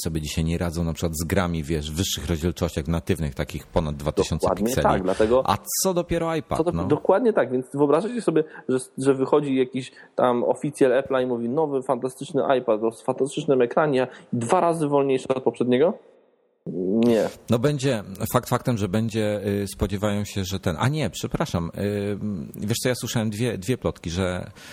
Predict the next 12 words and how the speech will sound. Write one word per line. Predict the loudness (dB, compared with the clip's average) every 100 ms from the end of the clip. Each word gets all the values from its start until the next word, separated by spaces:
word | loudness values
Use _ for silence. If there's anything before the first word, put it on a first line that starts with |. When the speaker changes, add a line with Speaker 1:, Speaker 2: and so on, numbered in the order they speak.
| -20 -4
Speaker 1:
y, | -2
będzie | 0 0 0 -4
A |
piątka | 0 0 0 -4
w | -4
środku, | -2 -2 -2 -2
ale | 0 -2 -2
że | -4
też, | -4 -4 -4 -4 -6 -4
y, | -2 -2 -2 -2 -2
będzie | -2 -2 0 0
jakiś, | -2 -2 -4 -4 -4 -6